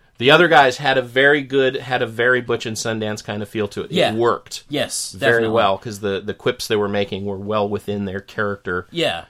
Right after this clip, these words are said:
Speaker 1: boundaries.
Speaker 2: And they were, and, and the thing is, is that the, the two characters mushed together quite nicely. And, um,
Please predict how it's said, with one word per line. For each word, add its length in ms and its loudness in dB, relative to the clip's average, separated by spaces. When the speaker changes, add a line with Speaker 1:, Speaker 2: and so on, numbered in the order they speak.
Speaker 1:
boundaries. 680 -8
Speaker 2:
And 200 -4
they 160 0
were, 420 0
and, 280 -8
and 200 -8
the 80 -6
thing 160 -4
is, 160 -4
is 120 -8
that 240 -2
the, 120 -8
the 140 -8
two 180 -6
characters 440 -4
mushed 440 -4
together 400 -4
quite 240 -4
nicely. 400 -8
And, 360 -4
um, 500 -6